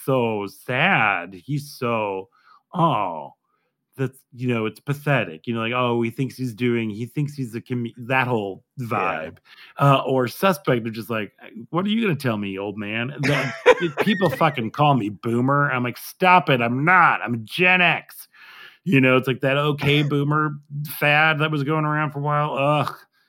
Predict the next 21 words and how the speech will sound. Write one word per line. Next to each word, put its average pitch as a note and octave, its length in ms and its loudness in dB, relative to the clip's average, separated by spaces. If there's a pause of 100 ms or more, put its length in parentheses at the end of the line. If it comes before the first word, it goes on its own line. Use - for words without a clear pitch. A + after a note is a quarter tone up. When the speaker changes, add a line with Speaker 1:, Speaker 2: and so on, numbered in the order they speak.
(140)
Speaker 1:
drove C#3 200 -2
me G#2 140 -8
crazy. C3 600 -4 (380)
But F#3 120 8
it's F3 80 -6
just E3 180 -6
think F3+ 160 0
that C#3+ 160 -4
they, C#3 140 2
they, C3+ 420 2
you C#3 140 0
know, G#2+ 260 -2 (800)
they're, C#3 160 4 (200)
Speaker 2:
<laughs> A#2 200 -14
Speaker 1:
they're C3+ 140 2
suspicious C3+ 720 0
because C#3+ 380 -2
I'm F3+ 100 0
a F#3 80 2
white G3+ 300 2
dude A2+ 400 -2